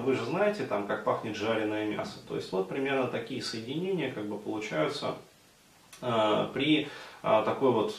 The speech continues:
как бы, консервации тела, э, ну, то есть при таком вот метаболизме, скажем, у вампира.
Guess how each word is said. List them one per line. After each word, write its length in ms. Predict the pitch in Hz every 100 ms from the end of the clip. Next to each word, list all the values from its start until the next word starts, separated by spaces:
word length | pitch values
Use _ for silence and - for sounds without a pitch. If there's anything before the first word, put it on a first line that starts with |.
| -
как 100 | 92 92
бы, 100 | -
консервации 800 | 113 107 120 117 117 - - 110
тела, 560 | 175 196 165 - - - - -
э, 40 | - - - -
ну, 120 | 160
то 140 | - -
есть 280 | - - -
при 160 | 120
таком 340 | 117 120 131 110
вот 140 | 104
метаболизме, 880 | - - - - 175 147 110 - 104
скажем, 400 | - 110 104 104
у 80 | 127
вампира. 480 | 120 120 117 -